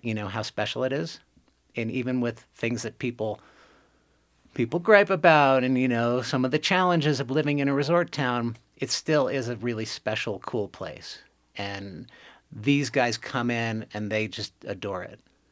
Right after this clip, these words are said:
you know. And like I said, they love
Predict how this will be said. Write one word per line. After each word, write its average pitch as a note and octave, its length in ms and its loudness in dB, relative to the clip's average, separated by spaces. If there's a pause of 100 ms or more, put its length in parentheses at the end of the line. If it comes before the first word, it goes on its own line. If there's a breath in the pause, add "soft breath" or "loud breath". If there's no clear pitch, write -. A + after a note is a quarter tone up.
(140)
you G#2 140 -6
know. G2 260 -10 (180 soft breath)
And C3 120 0
like D3+ 180 4
I D3 60 2
said, A2+ 400 2 (960 soft breath)
they B2 340 2
love B2+ 540 4